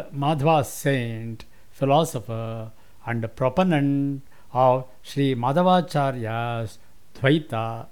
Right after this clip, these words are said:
philosophy. After his, uh, initial education in Madurai, Venkatanatha was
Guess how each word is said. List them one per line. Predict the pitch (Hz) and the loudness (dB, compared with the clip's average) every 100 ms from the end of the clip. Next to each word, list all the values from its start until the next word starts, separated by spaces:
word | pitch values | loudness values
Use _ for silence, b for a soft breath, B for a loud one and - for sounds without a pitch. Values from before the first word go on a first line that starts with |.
| - | -12
philosophy. | 120 117 123 - 120 - - - - - - - - - - - - - | -6 -2 -2 -4 -12 -14 -18 -18 -18 -18 -18 -18 -18 -18 -18 -18 -18 -2
After | 202 233 240 | 0 0 0
his, | 233 190 - | 0 0 2
uh, | 196 175 | 4 4
initial | 170 208 262 - 214 | 4 6 6 6 4
education | 165 165 196 190 - 180 | 4 2 2 2 2 2
in | 156 135 | 2 2
Madurai, | 123 131 170 147 110 107 113 - b b - | 2 4 4 4 2 -2 -10 -16 b b -2
Venkatanatha | 156 190 220 214 180 143 131 127 131 - B - | 2 2 4 2 2 0 0 0 -2 -6 B 0
was | 143 147 127 | 4 4 2